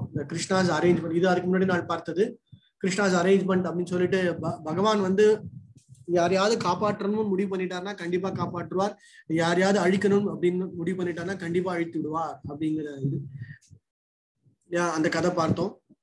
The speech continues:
இதுக்கப்புறம் இந்த தஸ்மாத் சாஸ்திரம் பிரமாணம் காரியா காரியே வஸ்து எப்படின்னு சொல்லிட்டு அந்த யுதிஷ்டனுடைய உதாரணம், அதுக்கப்புறம் வந்து இந்த சன்னியாசி, மற்ற க-, சின்ன கதைகள்லாம் பார்த்தோம். ஒரு கிராமத்துல இளைஞர்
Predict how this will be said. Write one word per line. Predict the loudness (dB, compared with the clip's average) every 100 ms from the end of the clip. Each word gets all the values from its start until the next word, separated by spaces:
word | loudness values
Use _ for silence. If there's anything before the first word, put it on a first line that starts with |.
| _ _ _ -12 -12 -20 _ _ -8
இதுக்கப்புறம் | -4 0 2
இந்த | 4 4 2 0 -8 -10
தஸ்மாத் | -8 -2 2 2 2
சாஸ்திரம் | 2 2 2 2 2
பிரமாணம் | 0 2 0 0 0
காரியா | 0 -2 0 -2
காரியே | -4 -8 -4 -4
வஸ்து | 0 -2 -4 -12 -10
எப்படின்னு | -8 -2 -2 0
சொல்லிட்டு | 0 0 -2 -8 -20 -20 -12
அந்த | -2 4
யுதிஷ்டனுடைய | 6 6 4 4 6 6 6 4 0 -4 -10 -16 _ -8
உதாரணம், | 0 4 6 4 2 0 -4
அதுக்கப்புறம் | -2 -2 0 0
வந்து | 0 0 0
இந்த | -2 -4
சன்னியாசி, | -4 0 0 0 0 -2
மற்ற | -2 -4 -6
க-, | -6
சின்ன | -2 0
கதைகள்லாம் | 2 0 0 0 -2
பார்த்தோம். | -8 -8
ஒரு | -10 -8
கிராமத்துல | -4 -4 -4 -8
இளைஞர் | -12 -12 -12